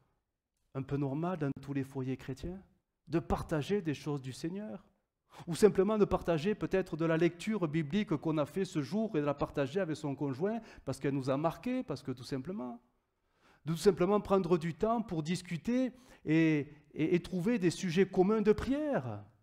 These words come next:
Parce que tout foyer chrétien prie ensemble. Ah,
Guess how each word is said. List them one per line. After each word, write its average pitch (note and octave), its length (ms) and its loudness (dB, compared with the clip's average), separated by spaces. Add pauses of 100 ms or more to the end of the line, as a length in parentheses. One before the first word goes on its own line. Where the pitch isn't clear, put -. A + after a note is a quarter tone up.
(1160)
Parce C#3+ 160 -6
que F3+ 100 -2
tout F#3+ 380 -2
foyer E3+ 360 4
chrétien E3 540 0 (1300)
prie D3 200 -4
ensemble. D#3+ 520 -4 (1400)
Ah, A2+ 320 -16